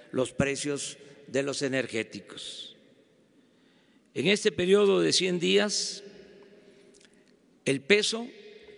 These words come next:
ha ganado valor con relación al dólar, cuatro por ciento.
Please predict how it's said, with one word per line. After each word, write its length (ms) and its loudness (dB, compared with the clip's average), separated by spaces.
ha 100 0
ganado 420 -2
valor 460 0
con 140 2
relación 720 -2
al 220 -4
dólar, 380 0
cuatro 460 -2
por 200 2
ciento. 480 -4